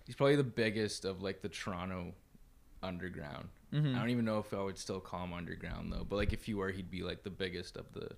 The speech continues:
Speaker 1: Toronto underground.
Speaker 2: He's just kinda breaking that
Speaker 1: Yeah,
Speaker 2: bubble
Speaker 1: he's
Speaker 2: now.
Speaker 1: made a Toronto, like, remix song with, like, Javier Mighty.
Speaker 2: Mm-hmm.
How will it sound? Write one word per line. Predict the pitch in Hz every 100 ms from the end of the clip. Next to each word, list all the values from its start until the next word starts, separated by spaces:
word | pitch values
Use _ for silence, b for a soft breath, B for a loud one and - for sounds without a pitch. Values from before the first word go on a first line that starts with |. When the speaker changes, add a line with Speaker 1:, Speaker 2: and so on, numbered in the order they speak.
| -
Speaker 1:
Toronto | - - - -
underground. | - - -
Speaker 2:
He's | 151 127
just | 127 -
kinda | 120 120
breaking | 117 113 113
that | 107
Speaker 1:
Yeah, | -
Speaker 2:
bubble | 107 110
Speaker 1:
he's | 113
Speaker 2:
now. | 110
Speaker 1:
made | 123 120
a | 110
Toronto, | - 120 107 107 107
like, | 104 101
remix | 101 101 101 98 -
song | - 90 90 90
with, | 90 - - - -
like, | 87
Javier | - 95 87 95
Mighty. | 95 92 90 90 92
Speaker 2:
Mm-hmm. | 151 147